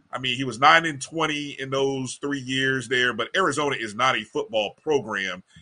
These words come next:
and God bless him for trying to do something. Hell, Ri-, everyone has failed there in Arizona. Even Rich Rodriguez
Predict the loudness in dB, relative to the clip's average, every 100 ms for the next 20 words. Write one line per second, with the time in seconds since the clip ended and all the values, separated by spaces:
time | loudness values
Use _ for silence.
0 | -20 -10 4 4 4 2 0 -4 -12 -12
1 | -8 2 2 2 -4 -8 -8 -4 -4 -2
2 | -4 2 0 2 -2 -4 -6 -10 -4 -2
3 | -2 -2 0 0 -2 -6 -4 -6 -6 -6
4 | -6 -4 -2 -4 0 2 2 -2 -4 -2
5 | -2 -6